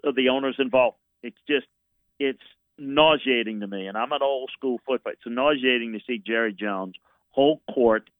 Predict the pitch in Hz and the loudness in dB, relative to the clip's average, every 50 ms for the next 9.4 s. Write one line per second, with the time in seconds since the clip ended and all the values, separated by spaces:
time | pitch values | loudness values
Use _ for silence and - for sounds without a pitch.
0 | _ _ _ _ _ - 123 123 123 113 110 113 117 117 117 - 113 107 104 104 | _ _ _ _ _ -6 -2 0 0 0 2 2 0 0 -2 -4 -6 -6 -6 -6
1 | 98 98 98 98 85 92 92 87 85 90 87 85 - - - _ _ _ _ _ | -4 -4 -6 -6 -6 -6 -8 -6 -6 -6 -6 -8 -10 -14 -20 _ _ _ _ _
2 | _ 117 127 131 131 127 123 123 120 120 117 120 - - 135 131 - - 127 135 | _ 2 4 6 6 4 2 2 0 -2 -4 -4 -4 -6 -10 -12 -12 -8 -8 -8
3 | 135 - 147 131 113 101 101 - 135 139 147 143 - - 139 139 135 131 120 123 | -6 -4 -4 -4 -4 -6 -4 0 2 2 2 2 -2 -6 -10 -8 -8 -6 -6 -6
4 | 120 104 - - - - 120 120 113 107 _ - 160 175 196 175 185 175 165 165 | -6 -8 -8 -12 -10 -6 -6 -6 -6 -6 _ -4 -2 -2 0 2 4 6 6 6
5 | 156 147 139 123 - - 135 139 131 131 - _ _ _ _ _ _ _ _ _ | 6 4 2 -2 -2 -2 -2 0 -2 -2 -6 _ _ _ _ _ _ _ _ _
6 | _ _ _ - 139 127 117 117 139 131 123 117 104 - - - - - 143 156 | _ _ _ -16 -16 -8 -2 0 2 2 2 0 -4 -8 -12 -8 0 4 4 6
7 | 170 175 180 180 156 - - - 175 165 151 135 104 107 98 87 76 - _ _ | 6 6 4 2 0 -2 -8 -6 -2 -2 -2 0 -2 -4 -6 -6 -8 -12 _ _
8 | _ - 131 143 151 156 156 160 165 165 160 - 156 160 143 151 147 139 135 - | _ -4 -2 -2 -2 -2 0 0 2 2 0 -2 -2 -2 0 0 0 0 0 -2
9 | 139 131 123 117 104 110 107 | -2 -2 -2 -2 -4 -6 -6